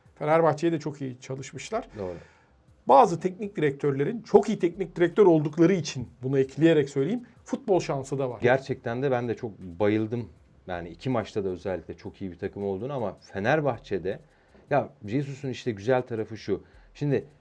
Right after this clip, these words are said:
Speaker 2: Rennes takımı ilk maçta merkezde biraz daha sayısal üstünlüğü ele geçirdi.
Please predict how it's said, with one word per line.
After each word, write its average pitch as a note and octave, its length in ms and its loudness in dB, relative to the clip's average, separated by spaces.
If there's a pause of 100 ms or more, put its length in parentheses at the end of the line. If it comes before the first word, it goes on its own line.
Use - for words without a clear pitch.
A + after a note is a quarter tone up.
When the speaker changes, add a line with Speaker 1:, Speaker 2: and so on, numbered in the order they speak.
(120)
Speaker 2:
Rennes F3 320 2
takımı B2 340 -4
ilk E3+ 220 -4
maçta D3+ 580 -2 (240)
merkezde E3 600 4
biraz D#3 280 2
daha D#3+ 100 0
sayısal D3 380 -4
üstünlüğü C3 380 -6
ele A#2 180 0
geçirdi. F2+ 480 -8